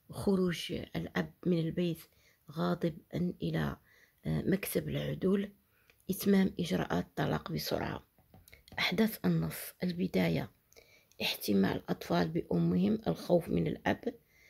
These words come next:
الأحداث المحركة: فز-، فشل الزوج، تشهير الزوجة به،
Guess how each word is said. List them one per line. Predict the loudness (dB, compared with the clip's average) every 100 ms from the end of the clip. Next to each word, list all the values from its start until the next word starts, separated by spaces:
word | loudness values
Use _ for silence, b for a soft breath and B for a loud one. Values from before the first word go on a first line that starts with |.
| b b -2
الأحداث | 0 0 0 0 0 2
المحركة: | 0 0 -2 -2 0 -2 -4 b b b b
فز-، | 4 6 6 -4 -12
فشل | -2 0 2 0 0
الزوج، | -2 0 2 4 2 -2 _ B B B -4
تشهير | 2 6 6 4 0
الزوجة | 2 2 2 2 0
به، | 0 2 2 2 0